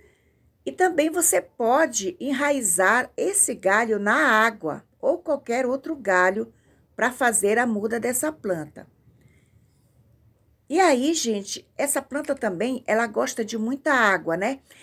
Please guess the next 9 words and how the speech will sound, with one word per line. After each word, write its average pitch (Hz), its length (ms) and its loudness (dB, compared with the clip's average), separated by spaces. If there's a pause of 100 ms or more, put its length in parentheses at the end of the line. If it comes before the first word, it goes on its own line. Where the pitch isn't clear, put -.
(120)
Então, 285 440 -2
você 254 400 2
não 254 180 -2
tem 277 260 -8
que 269 100 -12
deixar 214 680 0 (100)
o 240 100 -10
substrato 247 840 -2
ressecar, 233 760 -2